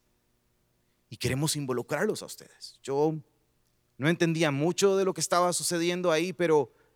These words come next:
hey, era una decisión importante. Mi papá y mi mamá decidieron en ese momento servir completamente a Jesús. Entregar su tiempo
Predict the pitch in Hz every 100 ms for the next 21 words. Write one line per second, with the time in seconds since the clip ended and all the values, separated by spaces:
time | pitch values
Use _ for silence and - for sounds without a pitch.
0 | _ - 147 147 - _ _ - 143 185
1 | 180 160 165 - 180 185 185 - 170 -
2 | 180 202 156 170 _ _ _ _ _ _
3 | _ _ _ _ _ _ _ 139 165 147
4 | 175 180 185 190 185 156 131 160 170 175
5 | 165 - 131 135 196 233 240 180 190 196
6 | 202 123 139 175 - 226 202 _ _ _
7 | _ _ _ _ - - 147 147 156 127
8 | 170 214 226 - 170 156 170 180 180 185
9 | 147 147 160 - 180 202 - _ _ _
10 | - - 120 - 104 - - _ _ _
11 | _ _ _ _ _ _ _ - 139 165
12 | 160 151 151 - 143 156 - 208 202